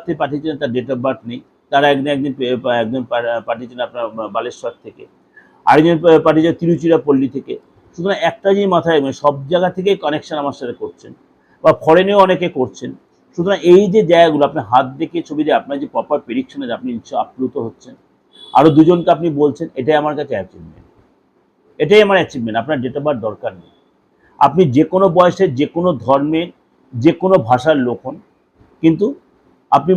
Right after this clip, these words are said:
মোটামুটি হিন্দি ভাষাটা জানেন, ইংলিশটা জানেন না, সুতরাং, সুতরাং চালিয়ে নেওয়া যাবে। ভালো থাকবেন, আর যোগাযোগ করে বুকিং নিয়ে ফোন করে নেবেন। সারাটা দিন, সারাটা সপ্তাহ, সারাটা মাস আপনাদের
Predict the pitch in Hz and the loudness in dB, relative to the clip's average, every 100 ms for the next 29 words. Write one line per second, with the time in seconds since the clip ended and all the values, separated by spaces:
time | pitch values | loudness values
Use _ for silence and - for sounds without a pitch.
0 | 170 165 185 185 214 269 - - 143 160 | 2 2 2 0 -2 -10 -12 -4 -2 2
1 | 170 170 175 175 139 147 135 123 127 127 | 2 2 0 0 -2 -4 -6 -4 -4 -4
2 | - 104 95 90 80 - _ _ _ _ | -8 -10 -10 -12 -16 -20 _ _ _ _
3 | 143 170 - 117 160 226 160 131 117 113 | -10 -10 -10 -10 -10 -12 -10 -6 -4 -4
4 | 123 123 85 - - _ _ _ _ _ | -6 -8 -10 -14 -18 _ _ _ _ _
5 | _ _ _ _ _ _ _ _ _ _ | _ _ _ _ _ _ _ _ _ _
6 | - 120 180 190 196 175 214 254 _ _ | 0 6 6 6 4 2 -8 -12 _ _
7 | _ _ 131 175 214 127 117 135 143 147 | _ _ 4 4 2 -12 -2 2 2 0
8 | 165 165 117 139 156 123 160 156 175 180 | -4 -6 -8 -6 -6 -4 -6 -4 -4 -4
9 | 208 233 _ _ _ _ _ _ 135 147 | -6 _ _ _ _ _ _ _ 4 6
10 | 160 175 151 123 147 - 123 127 135 131 | 6 4 0 -2 -4 -6 0 0 0 -8
11 | - 117 - 131 - 110 98 101 90 117 | -10 -14 -10 -10 -4 -4 -4 -8 -6 -8
12 | 120 _ _ - - 95 | -8 _ _ -20 -16 -12